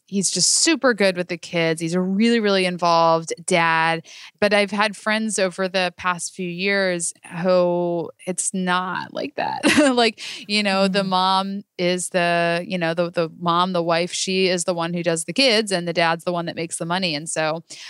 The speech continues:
Speaker 1: I guess there are, you know, there's obviously different families and different marriages and everyone has to do what works for them. But I feel very blessed and very thankful that I have a husband who does totally support my career and my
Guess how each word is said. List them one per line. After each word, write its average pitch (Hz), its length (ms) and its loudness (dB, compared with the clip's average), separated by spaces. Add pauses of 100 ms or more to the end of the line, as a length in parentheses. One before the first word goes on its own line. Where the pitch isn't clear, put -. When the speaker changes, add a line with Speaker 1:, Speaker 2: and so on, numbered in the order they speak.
(260)
Speaker 1:
I 185 120 0
guess - 480 0 (240)
there 185 220 4
are, 180 320 2 (140)
you 190 80 -2
know, 180 100 2
there's 180 160 2
obviously 180 400 -2
different 165 640 -6
families 262 500 2
and 190 100 -2
different 175 260 -4
marriages 180 580 2
and 165 120 -2
everyone 175 300 0
has 180 160 0
to - 80 -6
do 175 120 0
what 160 120 2
works 175 240 -2
for 180 80 -4
them. 160 320 0
But 156 240 2 (480)
I 190 80 2
feel 302 240 2
very 269 240 2
blessed 196 500 0
and 190 80 -2
very 175 240 0
thankful 196 560 0
that 170 120 0
I 165 40 4
have 165 80 0
a 170 60 -2
husband 170 400 -2
who 180 80 -2
does 175 300 0
totally 214 540 0
support 170 380 -2
my 165 180 0
career 175 500 2
and 170 100 0
my 165 160 -6